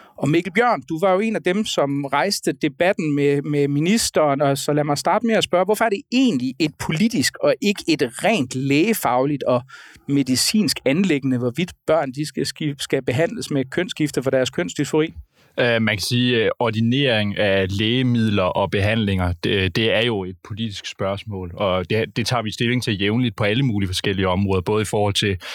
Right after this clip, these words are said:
Speaker 2: prisen på operationer, men, øh, også i forhold til, øh, hvad for nogle, øh, receptmediciner, der må blive udskrevet på apotekerne. Øh, læger kan jo ikke udskrive eksempelvis hokus pokus medicin, øh, på recept, hvis det er det, de, øh,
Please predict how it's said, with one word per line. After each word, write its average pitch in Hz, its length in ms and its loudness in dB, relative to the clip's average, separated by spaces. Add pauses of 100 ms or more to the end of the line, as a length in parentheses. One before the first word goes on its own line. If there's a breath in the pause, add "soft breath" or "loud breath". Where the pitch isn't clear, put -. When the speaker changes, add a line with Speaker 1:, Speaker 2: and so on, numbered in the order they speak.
(180 loud breath)
Speaker 2:
prisen 110 360 -4
på 113 80 -6
operationer, 107 600 -2
men, 98 220 -2
øh, 98 160 2
også 104 260 0
i 104 180 2
forhold 110 360 0
til, 110 300 0 (320 loud breath)
øh, 104 200 0
hvad 107 140 2
for - 140 -4
nogle, 101 420 2
øh, 95 160 2
receptmediciner, 107 960 0
der 101 100 0
må 101 140 0
blive 95 220 0
udskrevet 104 600 0
på 110 80 -2
apotekerne. 95 720 0 (300 loud breath)
Øh, 113 160 0
læger 113 300 0
kan 117 180 0
jo 104 80 2
ikke 113 320 0
udskrive 110 500 -2
eksempelvis 107 380 -2
hokus 101 320 -4
pokus 113 320 -2
medicin, 101 640 -2
øh, 98 240 0
på 104 140 0
recept, 104 380 -2 (280 loud breath)
hvis 113 120 -2
det 117 100 -2
er 104 40 -2
det, 113 160 0
de, 117 300 2
øh, 101 260 2